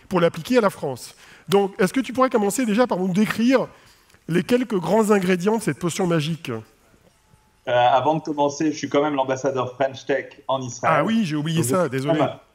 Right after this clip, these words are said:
Speaker 2: je suis quand même un ambassadeur de la technologie française en Israël, donc, euh, je suis un grand fan de la, de l'écosystème français auquel je participe en permanence. Donc voilà, effectivement, donc, euh, euh, parler d'Israël. Israël est un, est un pays, euh, donc le, le pays a été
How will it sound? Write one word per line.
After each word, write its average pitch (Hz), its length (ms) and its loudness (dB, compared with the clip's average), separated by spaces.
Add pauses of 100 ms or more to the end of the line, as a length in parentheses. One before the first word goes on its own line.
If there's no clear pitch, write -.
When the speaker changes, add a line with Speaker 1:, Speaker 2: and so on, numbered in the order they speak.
(140)
Speaker 2:
je - 40 -12
suis 160 100 0
quand 170 120 0
même 170 140 2
un 151 100 0
ambassadeur 147 800 -2
de 151 80 -2
la 151 140 -2
technologie 135 560 -4
française 131 420 -6
en 117 120 -4
Israël, 131 400 -2
donc, 110 220 -10
euh, 107 160 -2 (440)
je 110 60 -4
suis 117 120 -4
un 110 140 0
grand 110 240 -2
fan 123 400 0
de 107 80 -2
la, 104 240 0
de 101 100 -8
l'écosystème 113 640 -6
français 131 520 -2
auquel 101 280 -4
je 104 100 -4
participe - 480 -8
en 101 80 -2
permanence. 101 520 -4 (360)
Donc 135 120 2
voilà, 139 180 4
effectivement, 147 460 -2
donc, 127 180 -6
euh, 135 320 0
euh, 127 440 -2 (300)
parler 180 220 2
d'Israël. 151 720 -4
Israël 180 400 -2
est 190 140 -4
un, 143 220 2 (100)
est 139 120 -8
un 127 80 -6
pays, 151 400 0
euh, 123 120 -4
donc 120 180 -10
le, 135 80 0
le 131 100 -6
pays 151 220 2
a 143 60 2
été 120 280 -6